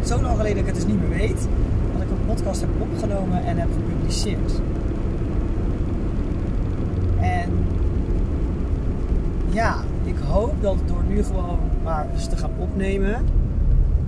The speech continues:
dat ik de lange, inspiratieloze periode even een beetje ga doorbreken.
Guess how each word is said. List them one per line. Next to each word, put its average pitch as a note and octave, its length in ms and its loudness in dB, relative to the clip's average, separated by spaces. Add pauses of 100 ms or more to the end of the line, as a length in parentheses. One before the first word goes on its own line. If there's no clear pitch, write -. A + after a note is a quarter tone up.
(760)
dat F#3+ 180 0
ik E3+ 260 2
de E3 420 2 (440)
lange, F3 560 4
inspiratieloze G#3+ 1300 2 (680)
periode A3 460 2
even G#3 300 4
een - 80 2
beetje - 240 2
ga - 260 2 (160)
doorbreken. - 580 0